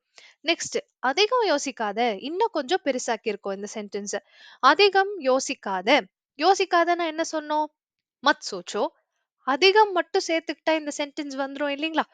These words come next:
So அதிகம்கான வார்த்தை என்னன்னு யோசிக்கணும். ஜியாதா. அதிகம் அப்படின்னா ஜியாதா. ஜியாதா மத் சோச்சோ. மூணு சென்டென்ஸ் ரெடி. யோசி, சோச்சோ.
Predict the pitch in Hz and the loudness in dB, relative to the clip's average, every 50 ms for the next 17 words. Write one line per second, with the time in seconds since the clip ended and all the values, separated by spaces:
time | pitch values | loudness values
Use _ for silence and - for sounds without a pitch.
0 | _ _ - _ _ - 277 240 226 226 226 220 277 277 311 320 302 285 - 269 | _ _ -20 _ _ -4 -4 -2 -2 -2 -2 -2 -2 -2 -2 -4 -4 -4 -6 -4
1 | 254 247 240 233 226 220 220 - - 285 277 247 226 247 269 285 254 226 233 226 | -4 -4 -4 -2 -2 -2 -4 0 2 2 2 2 2 -2 -6 -6 -6 -6 -6 -6
2 | - - - 190 190 - _ _ _ _ _ _ _ _ _ _ _ 202 185 233 | -8 -10 -12 -14 -16 -18 _ _ _ _ _ _ _ _ _ _ _ -8 -2 0
3 | 233 214 202 190 220 240 277 233 196 - _ _ _ _ _ _ _ _ _ _ | 2 2 2 4 4 4 4 4 0 -6 _ _ _ _ _ _ _ _ _ _
4 | _ - 220 226 220 269 254 302 320 320 311 269 226 226 226 226 277 370 554 554 | _ -4 -4 0 0 0 2 2 0 0 0 -4 -4 -6 -4 0 2 2 2 2
5 | - _ _ _ _ 180 190 233 214 190 185 208 262 294 - - _ _ _ _ | -4 _ _ _ _ -6 -4 -2 -2 -2 2 4 4 4 2 0 _ _ _ _
6 | _ - - _ _ _ 214 262 294 277 277 262 302 320 311 330 427 - - - | _ -20 -20 _ _ _ 0 4 4 4 6 4 4 2 4 2 0 0 0 -2
7 | 339 269 220 - - 247 247 233 196 - _ _ _ _ _ _ _ _ _ _ | -2 -2 -2 -2 -2 -2 -2 -2 -2 -6 _ _ _ _ _ _ _ _ _ _
8 | _ _ _ _ _ 240 277 330 349 339 - - 240 233 - 320 294 269 247 233 | _ _ _ _ _ -6 -4 -2 -2 -2 -2 -4 -6 -4 -4 -6 -4 -2 -4 -4
9 | 214 202 - - _ _ _ _ _ _ 233 240 254 285 - - 311 302 269 220 | -4 -4 -8 -14 _ _ _ _ _ _ 0 2 2 2 0 -2 -4 -4 -4 -6
10 | 208 196 - - - 190 190 202 - - 269 320 | -8 -12 -16 -14 -12 -10 -10 -10 -4 -2 0 0